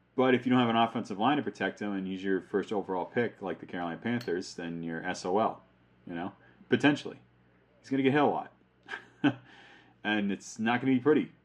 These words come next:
sometimes, you know. Um, despite his, despite his ability to play, I mean, he, that's what's gonna happen. And, and we can say, "Well, Drew Brees is six foot."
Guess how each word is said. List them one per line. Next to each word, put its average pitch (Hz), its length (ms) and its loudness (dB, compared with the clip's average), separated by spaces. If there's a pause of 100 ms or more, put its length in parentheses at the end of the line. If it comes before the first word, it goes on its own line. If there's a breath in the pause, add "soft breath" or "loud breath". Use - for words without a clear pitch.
(100)
sometimes, - 580 -10 (180)
you 95 120 -8
know. 101 180 -6 (640 soft breath)
Um, 87 300 0
despite 101 400 0
his, 101 300 -2 (340)
despite 147 340 4
his 135 100 6
ability 117 300 4
to 98 60 2
play, 127 520 2
I 98 60 -6
mean, 101 220 -2
he, 107 140 -4 (260)
that's 104 260 -4
what's 104 140 -12
gonna 107 160 -4
happen. 151 260 0
And, 104 160 0 (160)
and 104 400 -2
we 107 120 0
can 107 120 -2
say, 104 200 0
"Well, 101 120 4
Drew 110 200 0
Brees 110 260 0
is 98 100 -8
six - 240 -4
foot." 156 320 0